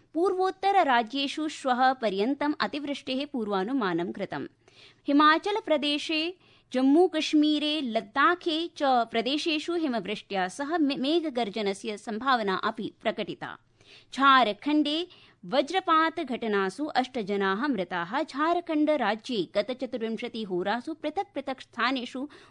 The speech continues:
वज्रपात घटनायाम् अष्ट जनानां मृत्युर्जाता।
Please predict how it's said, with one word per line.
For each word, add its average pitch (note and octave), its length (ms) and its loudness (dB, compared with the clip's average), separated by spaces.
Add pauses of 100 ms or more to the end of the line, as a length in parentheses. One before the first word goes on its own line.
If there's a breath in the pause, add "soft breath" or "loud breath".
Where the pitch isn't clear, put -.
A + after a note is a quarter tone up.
वज्रपात B3 680 0
घटनायाम् A3+ 680 -4 (120)
अष्ट B3 220 -8
जनानां G#3 540 0
मृत्युर्जाता। F#3 920 -10